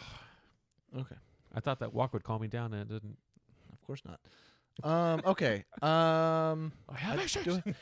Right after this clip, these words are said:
Speaker 1: do we have
Speaker 2: sorry.
Speaker 1: anything else we need to talk about? I think the we, we didn't talk about how this, we referenced it, but we didn't wanna spoil it, of this
Speaker 2: Mm.
Speaker 1: movie should not exist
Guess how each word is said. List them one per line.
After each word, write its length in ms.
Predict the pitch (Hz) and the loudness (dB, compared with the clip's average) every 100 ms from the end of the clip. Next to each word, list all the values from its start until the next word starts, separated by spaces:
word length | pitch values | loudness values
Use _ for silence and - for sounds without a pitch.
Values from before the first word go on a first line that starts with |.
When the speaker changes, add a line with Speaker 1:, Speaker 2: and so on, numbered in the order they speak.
| - | -10
Speaker 1:
do 100 | - | -2
we 60 | 156 | 4
have 120 | 185 | 4
Speaker 2:
sorry. 100 | 185 | 4
Speaker 1:
anything 220 | 190 175 165 | 2 2 2
else 260 | 160 - | 2 0
we 100 | 165 | -2
need 140 | 160 156 | -2 -2
to 60 | |
talk 200 | 156 165 | 0 0
about? 220 | 165 156 | 2 0
I 60 | 143 | 0
think 240 | 165 202 | -2 -2
the 360 | - 170 151 139 - _ - | 2 4 6 4 -4 _ -14
we, 200 | 120 127 | -8 -4
we 140 | 127 147 | 0 2
didn't 220 | 226 208 | 2 4
talk 240 | 175 170 | 2 2
about 280 | 156 147 135 | 2 4 4
how 120 | 139 143 | 2 0
this, 200 | 135 - _ _ _ _ | 0 -4 _ _ _ _
we 260 | 131 131 123 - _ _ 131 | 0 2 0 -4 _ _ -4
referenced 600 | 135 156 - 175 180 - - | 2 2 2 0 -2 -4 -2
it, 200 | 185 185 | 0 0
but 100 | 143 | 0
we 120 | 127 123 | 0 0
didn't 120 | 131 | -2
wanna 140 | 123 | -2
spoil 360 | 117 - 127 113 | -4 0 2 2
it, 100 | 101 - | -2 -4
of 220 | 117 113 | -6 -4
this 160 | 120 113 | -4 0
Speaker 2:
Mm. 40 | |
Speaker 1:
movie 200 | 170 180 | 0 0
should 160 | 131 139 | -2 -2
not 160 | 139 | 0
exist 540 | 120 113 120 113 - | -2 -2 -4 -4 -8